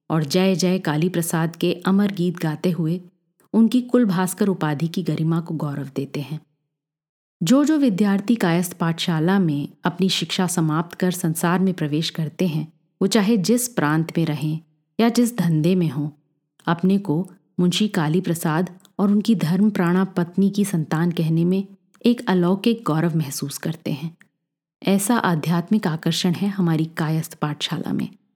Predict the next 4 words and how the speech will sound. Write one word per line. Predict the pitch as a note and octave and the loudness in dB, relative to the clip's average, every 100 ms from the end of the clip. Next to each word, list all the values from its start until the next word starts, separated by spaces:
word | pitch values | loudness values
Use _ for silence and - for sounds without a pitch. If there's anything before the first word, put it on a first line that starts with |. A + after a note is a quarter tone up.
| _ _ _ _ _ _ _ _ _ - | _ _ _ _ _ _ _ _ _ 0
ये | A#3 | 2
कोई | A#3 C4 | 4 2
जाति | F3+ D#3+ E3 G#3+ | 2 0 2 2
विशेष | G3+ - G#3+ G#3+ | 2 2 2 0